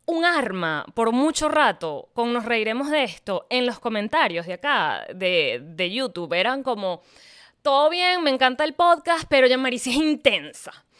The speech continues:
Alex, me encantaría que tuvieras otra compañera, porque Jean-Marie es una intensa".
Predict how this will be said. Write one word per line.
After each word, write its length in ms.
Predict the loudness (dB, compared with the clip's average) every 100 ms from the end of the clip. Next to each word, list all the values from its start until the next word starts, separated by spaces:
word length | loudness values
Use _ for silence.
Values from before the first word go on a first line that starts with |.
| -20 -20 -6
Alex, 560 | 4 6 6 2 -4 -4
me 80 |
encantaría 460 | -2 -2 -2 0 0
que 80 | -2
tuvieras 280 | 2 2 0
otra 200 | -4 -4
compañera, 760 | -2 -2 2 2 2 -2 -2
porque 240 | -2 0
Jean-Marie 300 | 0 0 0
es 80 | -2
una 120 | 0
intensa". 840 | 0 0 0 2 2 -4 -8 -10